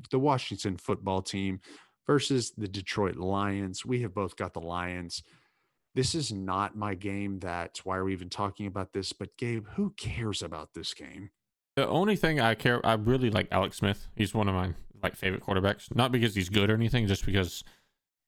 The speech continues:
Speaker 2: he shouldn't be
Speaker 1: His
Speaker 2: playing.
Speaker 1: story.
Speaker 2: I mean, I mean, even before he, like, got, almost got killed, he, uh, he's always, I mean, he just seems like a good person and doesn't, I don't like quarterbacks that turn the ball over, and he doesn't turn the ball over.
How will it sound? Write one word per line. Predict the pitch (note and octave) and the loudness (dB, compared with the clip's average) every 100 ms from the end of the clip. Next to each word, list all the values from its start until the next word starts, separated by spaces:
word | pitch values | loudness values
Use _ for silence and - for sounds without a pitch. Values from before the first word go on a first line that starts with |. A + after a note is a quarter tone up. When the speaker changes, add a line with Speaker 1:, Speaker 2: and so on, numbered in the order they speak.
| - | 0
Speaker 2:
he | G#2+ | 2
shouldn't | - G2+ - | 4 2 2
be | |
Speaker 1:
His | F#2+ | 4
Speaker 2:
playing. | G#2 G2+ | 4 4
Speaker 1:
story. | F3+ A3 B2 - _ | 4 2 2 -4 _
Speaker 2:
I | G2 | 2
mean, | F#2+ F2+ - | 2 0 2
I | G#2 | 2
mean, | G#2 G2 | 2 2
even | C#3+ F3+ D#3+ | 4 4 4
before | A2 - G2+ | 2 4 2
he, | G#2 G#2 G2+ | 4 4 4
like, | F#2 - - _ _ _ | 2 0 -12 _ _ _
got, | F#2+ F2+ | 0 2
almost | G2+ G2 - | 4 4 2
got | F#2 - | 0 2
killed, | G2 G#2 - - _ _ _ - | 4 4 0 -14 _ _ _ 0
he, | A#2+ | 4
uh, | A2+ G2 F#2 F2 - - - | 6 6 4 2 -6 -14 -2
he's | A#2 C3 B2+ | 2 4 4
always, | C3+ E3+ D3+ A#2 - - | 4 4 0 -6 -16 0
I | A2 | 2
mean, | B2 A#2+ | 4 2
he | |
just | D3 F3+ | 2 2
seems | F3+ E3+ | 2 2
like | F3 | 2
a | D#3 | 2
good | A#2 A#2+ | 2 2
person | A#2 G#2+ - A2+ A2 | 0 0 2 2 4
and | G2 G2 F2+ - - G2+ G#2 _ _ - | 4 2 0 -4 -8 -6 -6 _ _ 0
doesn't, | G#2+ G#2+ A2 - - _ - | 2 2 0 -6 -12 _ 2
I | A#2 | 4
don't | D#3 - | 4 4
like | C3 - | 2 2
quarterbacks | - A2 G#2+ G#2 | 0 2 2 0
that | G2+ | 0
turn | A2 G2 | 2 4
the | |
ball | F2+ F2+ | 4 4
over, | F#2+ G2 G2+ - _ _ _ - | 4 2 0 -6 _ _ _ -2
and | F#2 | 0
he | F#2 G#2 | 2 2
doesn't | G#2+ G2+ | 2 2
turn | A#2 | 2
the | A2 | 4
ball | A2+ G#2+ | 4 4
over. | F2+ F2 | 2 2